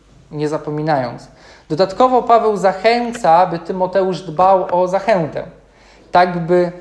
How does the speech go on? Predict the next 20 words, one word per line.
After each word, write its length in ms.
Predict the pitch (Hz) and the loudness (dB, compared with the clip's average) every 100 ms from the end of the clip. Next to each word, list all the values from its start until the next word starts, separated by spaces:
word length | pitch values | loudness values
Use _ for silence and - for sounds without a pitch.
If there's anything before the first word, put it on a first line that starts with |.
| - | -18
słowo 560 | - - 233 269 247 | -16 0 2 4 0
wiary, 500 | 190 208 208 202 165 | 0 0 2 2 0
które 340 | 165 - 185 180 | -6 -8 -4 -4
jest 360 | 165 240 240 | -4 -4 -4
głoszone 440 | 196 214 214 220 202 | -4 -4 -2 -4 -4
w 80 | - | -8
Kościele, 760 | 185 - - 196 175 147 185 - - - - - _ - | -12 -12 2 4 6 4 2 -4 -16 -20 -20 -20 _ -8
miało 540 | 156 190 226 226 202 | -2 2 4 4 2
faktyczne 800 | 196 196 190 - 214 - 202 - | 0 -4 -8 -10 -12 -8 -10 -4
odzwierciedlenie 1080 | 220 180 175 185 180 175 165 170 170 160 156 156 - | -4 -4 -6 -6 -8 -8 -8 -6 -6 -6 -8 -10 -12
w 80 | 151 | -10
życiu 300 | 147 160 160 | -10 -12 -14
zborowników, 680 | 147 156 151 160 160 156 151 | -8 -4 -2 -4 -6 -10 -12
a 60 | 147 | -8
nie 160 | 147 156 | -8 -6
było 160 | 170 | -6
po 140 | 165 151 | -6 -8
prostu 400 | 175 165 - 151 | -6 -8 -8 -12
pustymi 680 | 156 170 - - 185 170 | -12 -14 -16 -6 -4 -4
głoszonymi 760 | 156 151 - 156 156 151 143 143 | -4 -6 -6 -6 -6 -4 -6 -8